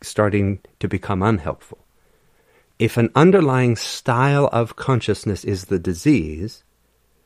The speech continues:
then particular forms of oppression are merely symptoms, however painful.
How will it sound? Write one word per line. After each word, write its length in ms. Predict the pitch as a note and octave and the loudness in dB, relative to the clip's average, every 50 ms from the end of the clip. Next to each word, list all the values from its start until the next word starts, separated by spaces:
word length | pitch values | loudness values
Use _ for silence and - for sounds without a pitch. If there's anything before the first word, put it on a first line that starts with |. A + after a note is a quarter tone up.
| _ _ _ _ _ _ - | _ _ _ _ _ _ -2
then 280 | G#2 A2+ A#2+ A#2 A#2 | 2 4 4 4 4
particular 680 | - - B2+ A#2+ - - - F3+ - - D#3 C#3 A#2+ G#2+ | 2 -2 -6 -6 -4 -2 -2 -2 0 0 2 2 2 2
forms 540 | - - - - E3 E3 E3 E3 D3+ - | -2 -6 0 2 4 6 6 4 4 2
of 100 | B2+ G2+ | 0 -4
oppression 480 | G#2 - - - F2+ E2 - - G#2+ - | -4 -6 -2 -2 -4 -2 -2 -4 -6 -4
are 120 | - G#2 | -2 -2
merely 460 | G2 G2 G#2 G2+ G2+ G2 G2+ F#2 F2+ _ _ _ _ _ | 0 0 0 0 0 0 -2 -4 -4 _ _ _ _ _
symptoms, 920 | _ - - - - G3 F3+ E3+ - - - - - _ _ _ - - _ _ _ _ _ _ _ _ _ _ _ _ _ _ _ _ _ _ _ _ _ _ _ _ | _ -12 -8 0 2 2 2 2 -2 -12 -12 -12 -16 _ _ _ -20 -20 _ _ _ _ _ _ _ _ _ _ _ _ _ _ _ _ _ _ _ _ _ _ _ _
however 360 | - G2+ G#2 C#3+ F3 G#3 G#3+ | -4 0 2 2 2 2 0
painful. 520 | - A3+ A#3 A3 F3+ - - D#2+ - _ | 0 2 2 2 2 0 -2 -12 -20 _